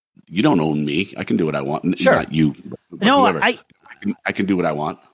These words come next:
Speaker 2: I have. I, there's one instance in particular, a-, as, as I know you know, and, and I think most of our listeners know, but I, I generally try not to be the person in charge of booking gigs in the bands that I'm in. I, I,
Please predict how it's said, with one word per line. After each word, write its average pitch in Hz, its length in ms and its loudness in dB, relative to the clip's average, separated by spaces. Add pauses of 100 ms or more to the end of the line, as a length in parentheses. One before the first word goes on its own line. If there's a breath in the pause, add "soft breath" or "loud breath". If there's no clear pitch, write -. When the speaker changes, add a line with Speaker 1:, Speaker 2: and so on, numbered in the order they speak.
(100)
Speaker 2:
I 214 120 2
have. 196 440 4 (140)
I, 185 180 4
there's 170 240 4
one 202 540 2 (440)
instance 185 460 2
in 147 80 2
particular, 143 420 0
a-, 131 200 0 (100)
as, 135 360 2
as 110 300 0
I 110 100 0
know 147 180 4
you 135 260 2
know, 117 360 4
and, 107 360 0
and 95 140 0
I 90 80 0
think 98 200 -4
most 95 260 -4
of 90 60 -4
our 85 80 0
listeners 104 360 -2
know, 95 100 -2
but 101 120 -2
I, 131 200 0 (100)
I 147 220 2
generally 147 800 2
try 302 400 0
not 98 320 2
to 120 120 -2
be 101 260 0
the 98 120 -2
person 104 600 0 (340 soft breath)
in 131 120 4
charge 135 320 4
of 107 100 0
booking 110 300 2
gigs 98 280 0
in 101 100 2
the 95 60 2
bands 95 280 0
that 87 100 -2
I'm 80 100 0
in. 73 200 0
I, 82 180 -4
I, 87 140 -6